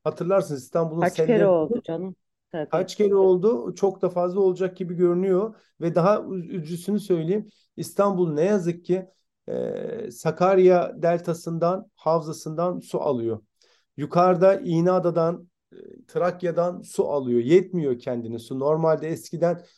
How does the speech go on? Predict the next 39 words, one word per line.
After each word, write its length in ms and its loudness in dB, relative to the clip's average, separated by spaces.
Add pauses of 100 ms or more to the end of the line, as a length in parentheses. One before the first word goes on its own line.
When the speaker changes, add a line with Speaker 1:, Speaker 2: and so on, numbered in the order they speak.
(180)
Speaker 1:
bu 160 -8
Terkos'un 540 -2
çevresinden, 920 0 (280)
e, 280 -2
su 240 0
alıyordu, 520 2
yetiyordu. 760 0
Hani 180 -4
Osmanlı 540 -2
döneminden 580 -2
beri 260 -2
öyle 240 -2
söyleyeyim. 480 -6 (260)
Artık 380 0
yetmediği 480 -4
için 200 -8
artık 360 -2
kendine 540 -2
yetmedi. 640 -2 (160)
Gidip 260 -6
başka 360 0
bölgelerden 600 0
suyu 340 -6
çekmeye 320 0
Speaker 2:
Oraları 220 6
Speaker 1:
başladı. 420 4 (200)
Speaker 2:
bitiriyor. 680 -2 (260)
Aa, 200 -2
o, 80 -6
Speaker 1:
Evet, 360 6
oraları 440 6
Speaker 2:
aa, 20 6
o 20 6
da 40 0
Speaker 1:
bitiriyor. 260 -2
Speaker 2:
aynı 240 -2
zamanda 380 -4
o 160 -2
demek. 280 -8